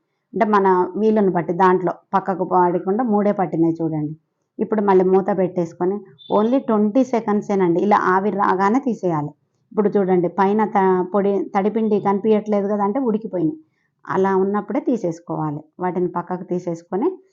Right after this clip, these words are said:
మళ్ళీ నెక్స్ట్ మళ్ళీ ప్రిపేర్ చేసుకుంటాం కదా, ఏంటంటేనే చేసేసుకొని ఇవి మూడు తీసేసుకొని ఆ మూడు పెట్టేసుకోవాలి. చూడండి ఇవేమో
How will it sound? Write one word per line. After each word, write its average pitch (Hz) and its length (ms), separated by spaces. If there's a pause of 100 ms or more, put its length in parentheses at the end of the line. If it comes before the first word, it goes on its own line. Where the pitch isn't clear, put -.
(200)
మళ్ళీ 208 340 (180)
నెక్స్ట్ 214 340 (160)
మళ్ళీ 190 300
ప్రిపేర్ 196 440
చేసుకుంటాం 190 500
కదా, 202 200 (240)
ఏంటంటేనే 196 520
చేసేసుకొని 190 680
ఇవి 185 160
మూడు 185 280
తీసేసుకొని 185 640 (580)
ఆ 240 120
మూడు 233 220
పెట్టేసుకోవాలి. 156 720 (400)
చూడండి 170 400
ఇవేమో 233 300